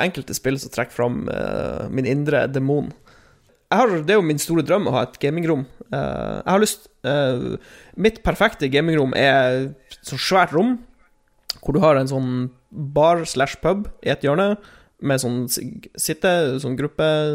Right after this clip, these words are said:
hvor, hvor du, eh, noen stoler og greier. Eh, og så har du et, eh, bord som er dedikert til brettspill, et ganske sånn stort,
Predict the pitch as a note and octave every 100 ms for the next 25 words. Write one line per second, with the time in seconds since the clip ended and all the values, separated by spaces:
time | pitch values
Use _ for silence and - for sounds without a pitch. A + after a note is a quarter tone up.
0 | D3 D3 D3 D#3 - C3+ C3 - - -
1 | - A2 A2 A#2 - C#3 D#3 D#3 D3+ E3+
2 | G#3 - - - - - - - C#3+ D#3
3 | D3+ - F#3 G3 D#3 - C#3 C3+ B2+ B2+
4 | C#3 D3+ - - D#3 G3 A3 - B2+ B2+
5 | C3+ E3 E3 - C#3+ D#3 - D#3+ - -
6 | D3+ D#3 C3+ B2 B2 C3+ - F#3+ - -
7 | -